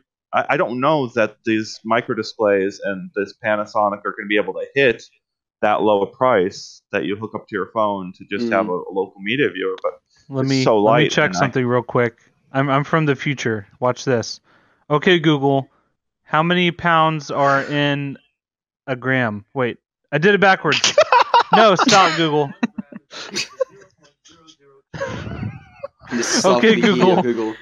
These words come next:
Speaker 3: How
Speaker 2: The
Speaker 3: many grams are in a pound?
Speaker 2: Why didn't you just ask it?
Speaker 1: Yeah,
Speaker 3: I
Speaker 2: Hang on,
Speaker 3: just
Speaker 2: hang on,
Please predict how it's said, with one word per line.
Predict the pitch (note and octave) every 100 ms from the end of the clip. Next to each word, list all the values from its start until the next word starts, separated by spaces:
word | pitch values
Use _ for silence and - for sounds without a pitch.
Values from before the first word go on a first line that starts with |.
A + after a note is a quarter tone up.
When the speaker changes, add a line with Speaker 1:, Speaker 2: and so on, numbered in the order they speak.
| -
Speaker 3:
How | - F3+
Speaker 2:
The | F#3+
Speaker 3:
many | G3 F3+
grams | D#3+ F3+ F3+ D#3+
are | E3+
in | D#3
a | D#3
pound? | - D#3 C3 A2 G#2+ - _ _ _ _ _ _ _ _ _ _ _ _ _ D4+ _ D4+ _ G#4 _ D#3 _ D4+ D#4 _ _ C#3 _ _ _ _ _ _ _ _ _
Speaker 2:
Why | C#3+
didn't | F3
you | F3+
just | F3
ask | - C#3 F3 -
it? | G#2+ - _ _ _ _ _
Speaker 1:
Yeah, | - -
Speaker 3:
I |
Speaker 2:
Hang | - C3+
on, |
Speaker 3:
just | E3 F3
Speaker 2:
hang |
on, | -